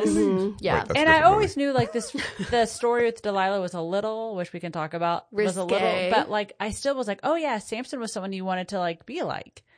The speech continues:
Speaker 3: And then you reread it and you're like, "Oh no." <laughs> So
Speaker 1: No, I mean, that's the point I made yesterday in the sermon. Why do our, of all the, there are more than three thousand characters in the Old Testament.
Speaker 3: Mm-hmm.
Speaker 1: And I get it. He's strong. He has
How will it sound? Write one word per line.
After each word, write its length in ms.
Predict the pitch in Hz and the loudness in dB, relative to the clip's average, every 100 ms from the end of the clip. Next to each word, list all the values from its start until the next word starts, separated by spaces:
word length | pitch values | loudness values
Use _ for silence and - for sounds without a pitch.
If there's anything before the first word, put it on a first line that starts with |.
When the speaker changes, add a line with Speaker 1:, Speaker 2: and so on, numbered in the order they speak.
| _ _ _ _ _ _ | _ _ _ _ _ _
Speaker 3:
And 140 | 196 202 | -2 -2
then 100 | 202 | -4
you 120 | 196 | -4
reread 340 | 190 202 233 | -2 -2 -2
it 40 | 202 | -2
and 20 | |
you're 80 | 170 | -4
like, 120 | 170 - | -4 0
"Oh 300 | 294 262 190 | 4 4 2
no." 540 | 185 214 233 160 - 349 | 0 2 2 0 0 -2
<laughs> 40 | - 587 698 605 - - - - 370 - | -2 -2 -6 -8 -12 -16 -20 -2 0 0
So 340 | - 269 320 | 0 2 6
Speaker 1:
No, 240 | 285 269 | 8 8
I 120 | 262 220 | 6 0
mean, 180 | 262 254 | 0 0
that's 180 | 269 | -2
the 80 | 226 | -4
point 240 | - 226 208 | -2 0 2
I 40 | |
made 200 | 202 190 | 2 2
yesterday 300 | 190 190 190 | 0 0 0
in 60 | 175 | 0
the 40 | |
sermon. 240 | - 185 - | 0 -2 0
Why 420 | 131 214 254 254 | 0 2 2 0
do 220 | 196 196 | 0 2
our, 280 | 190 190 - _ - | 2 0 -4 _ 0
of 140 | 147 | 2
all 240 | 208 285 285 | 4 4 2
the, 160 | 269 - - | 0 -4 0
there 180 | 208 254 | 2 2
are 280 | 131 - - _ _ - | 0 -2 -12 _ _ -2
more 280 | 135 156 123 | 2 4 4
than 160 | 104 | 2
three 260 | 107 190 160 | 0 0 0
thousand 480 | - 113 110 98 90 | 2 0 0 0 -2
characters 440 | 95 90 85 80 | 0 -2 -4 -6
in 40 | 85 | -6
the 60 | 85 | -6
Old 120 | - | -2
Testament. 360 | 85 82 - - - 165 | -2 -2 -8 -14 -16 -20
Speaker 3:
Mm-hmm. 200 | 151 151 - | -16 -16 -4
Speaker 1:
And 100 | 104 | -2
I 60 | 104 | 0
get 180 | 98 104 | 0 0
it. 100 | - | -2
He's 160 | - 85 | -2 -2
strong. 460 | - 98 98 98 123 | 0 -2 -2 -4 -4
He 80 | 95 | 0
has 260 | 85 - | 0 -2